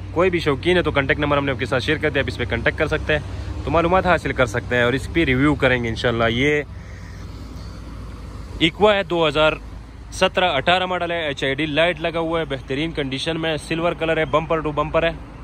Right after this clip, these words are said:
और एस गाड़ी है, full option, एस full option गाड़ी है और इसकी साढ़े अठारह लाख रुपए demand है, Hybrid है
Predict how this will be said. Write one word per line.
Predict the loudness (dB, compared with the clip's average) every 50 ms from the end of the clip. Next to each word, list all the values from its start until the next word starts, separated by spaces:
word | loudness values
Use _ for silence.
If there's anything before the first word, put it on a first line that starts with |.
| -14 -14 -12 -10 -6
और | -4 -2 -2 -2 -2 -4 -4 -6 -6 -2 0
एस | 0 0 0 2
गाड़ी | 2 4 4 4 4 2
है, | 0 0
full | 2 2 4 4 4
option, | 2 2 -2 -4 -4 -4 -10 -12 -12 -12 -12 -6 2
एस | 2 2 2 2 -4 -2 0
full | 2 4
option | 4 2 2 -2 -2 2
गाड़ी | 2 2 2 4 2
है | -2 -2 -4 -8 -12 -12 -12 -12 -12 -12 -12 -12 -12 -12 -12 -12 -12 -12 -12 -10 -6
और | -4 -2
इसकी | -2 -2 -2 -2 0
साढ़े | 2 2 4 4 4
अठारह | 4 4 4 4 4
लाख | 2 0 0
रुपए | 2 2 2 2
demand | 2 2 0 0 0 0 -2
है, | -2 -2 -2
Hybrid | 0 0 0 2 2 2 4 4 4 2
है | 0